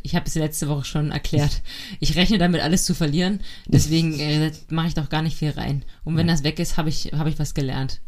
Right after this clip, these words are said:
Speaker 2: Genau.
Speaker 1: Jo, ähm, Gili, und was hab ich mir noch aufgeschrieben? Ach so, ja, ja, Krypto, musst du auch noch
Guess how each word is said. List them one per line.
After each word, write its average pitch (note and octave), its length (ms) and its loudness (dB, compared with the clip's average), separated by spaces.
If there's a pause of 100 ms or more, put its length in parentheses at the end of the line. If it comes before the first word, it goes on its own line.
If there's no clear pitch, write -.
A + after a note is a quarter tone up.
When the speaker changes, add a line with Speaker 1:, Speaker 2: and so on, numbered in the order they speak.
(160)
Speaker 2:
Genau. F2+ 340 4 (680)
Speaker 1:
Jo, E3+ 220 4 (320)
ähm, E3 720 6
Gili, G#3+ 360 6
und F#3 80 4
was F3 100 4
hab F#3+ 40 4
ich F#3+ 60 2
mir F#3+ 60 4
noch F#3+ 80 2
aufgeschrieben? G3+ 440 -2
Ach F#3 60 2
so, A3+ 200 4
ja, C#3+ 160 4
ja, C3+ 380 0 (120)
Krypto, D#3 420 -2 (160)
musst C#3+ 180 -4
du - 60 -6
auch F3+ 180 -2
noch C3+ 280 -4